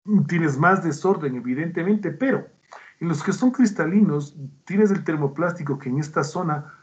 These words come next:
va y regresa de la misma manera. O sea, si le calientas, se deforma o no, ¿no es cierto? Y al enfriarse vuelve a este mismo punto. Y llega un punto que es definido, como si fuera el hielo.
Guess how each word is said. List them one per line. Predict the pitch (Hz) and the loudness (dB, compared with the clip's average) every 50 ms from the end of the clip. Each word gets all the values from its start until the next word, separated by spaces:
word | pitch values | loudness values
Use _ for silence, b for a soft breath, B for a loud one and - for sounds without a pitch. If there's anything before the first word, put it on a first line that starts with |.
| B B - 120 127 | B B -12 -4 -2
va | 147 151 175 196 | 0 2 4 4
y | 202 190 165 | 4 2 2
regresa | 139 131 131 120 117 123 156 170 170 - 151 | 0 -2 -2 -2 -2 -2 -2 -2 -2 -2 -2
de | 131 127 113 | -2 -2 -4
la | 110 110 | -4 -4
misma | 123 139 151 165 170 151 131 | -4 -4 -4 -2 -2 -2 -2
manera. | 113 107 104 107 131 165 175 - 92 98 | -4 -4 -6 -6 -4 -4 -4 -4 -6 -8
O | 101 | -10
sea, | - 123 | -10 -10
si | 107 117 113 | -8 -6 -4
le | 107 107 | -4 -4
calientas, | 101 - 113 117 135 170 202 208 202 202 131 135 147 143 - b b b b b b b b b b b b b _ _ _ _ _ _ _ _ _ _ _ | -4 -4 -2 0 4 4 6 6 4 2 0 -2 -4 -4 -8 b b b b b b b b b b b b b _ _ _ _ _ _ _ _ _ _ _
se | _ - - 107 | _ -12 -10 -8
deforma | 101 98 - - - 151 180 175 139 104 98 117 143 143 - - _ _ | -8 -8 -8 -4 0 2 2 2 2 0 0 -2 -4 -4 -8 -14 _ _
o | - 139 127 120 | 2 2 2 2
no, | 117 127 170 202 220 190 151 | 2 4 4 4 4 4 2
¿no | 107 98 - | -2 -6 -8
es | - - | -12 -8
cierto? | - 147 165 165 170 - 196 190 | -6 -4 -4 -4 -2 -2 -2 -2
Y | 180 165 156 | 0 0 0
al | 160 170 190 | 0 0 -2
enfriarse | 180 170 - 160 160 170 170 175 202 | -4 -2 -2 -2 0 0 0 0 0
vuelve | 151 135 131 127 120 | 0 2 0 -2 -2
a | 127 | -4
este | 127 - - | -6 -8 -10
mismo | 110 110 110 110 123 123 | -12 -10 -8 -6 -6 -6
punto. | - - 156 143 143 - - b b b b b b b | -4 -2 -2 -2 -2 -4 -10 b b b b b b b
Y | - 147 | -4 0
llega | 151 233 269 254 | 2 4 4 6
un | 247 208 196 | 6 4 4
punto | - 214 214 202 196 151 | 6 4 4 4 4 2
que | - 202 | 2 0
es | 196 | 0
definido, | 185 160 143 151 165 190 175 135 120 - | 0 -2 -4 -2 -2 -2 -2 -2 -4 -6
como | - 127 127 | -6 -6 -6
si | - - 135 | -6 -8 -10
fuera | - - 175 175 170 165 - | -8 -4 -2 0 0 0 0
el | 139 127 123 123 131 135 131 | -2 -2 -2 -2 -4 -4 -4
hielo. | 131 151 170 165 127 110 - b b | -2 -2 -2 -2 -2 -4 -6 b b